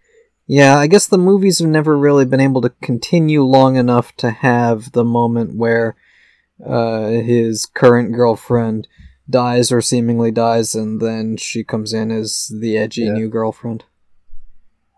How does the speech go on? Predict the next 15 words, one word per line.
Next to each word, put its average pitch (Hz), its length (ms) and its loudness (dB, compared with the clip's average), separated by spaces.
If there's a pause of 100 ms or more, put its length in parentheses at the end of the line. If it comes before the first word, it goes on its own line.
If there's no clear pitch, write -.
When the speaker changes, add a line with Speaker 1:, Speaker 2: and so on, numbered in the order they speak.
(240)
Speaker 2:
I, 110 80 0 (160)
I 113 80 2
love 113 260 4
her 131 80 6
in 120 80 6
the 107 100 2
Spider-Man 101 680 0
Two 104 240 0
game 101 520 -2 (320)
because, 101 520 -2
uh, 98 380 -4 (880)
it 107 180 -2
pairs 110 360 6
really 110 260 4
well 101 560 -2